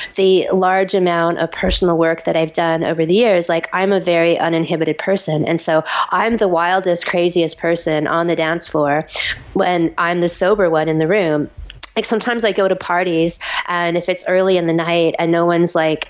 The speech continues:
no one's in, uninhibited yet because they're not drunk enough yet, I leave for a few hours, and then I come back to the party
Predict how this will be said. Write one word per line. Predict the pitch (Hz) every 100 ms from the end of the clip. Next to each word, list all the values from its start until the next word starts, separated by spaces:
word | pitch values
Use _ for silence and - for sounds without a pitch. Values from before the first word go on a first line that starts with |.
| -
no | 175 170
one's | 170 170
in, | 156 -
uninhibited | 175 170 156 156 190 208
yet | 233 262
because | 190 185 175
they're | 165
not | 160 156
drunk | - 156 196
enough | 196 185
yet, | 226 220 - 220
I | 214
leave | 202 202 254 196 165 165
for | 185
a | 185
few | - 196
hours, | 175 160 160 165
and | 180
then | 185
I | 185
come | 202 185
back | 170 165 -
to | 190
the |
party | 190 - 156 214 320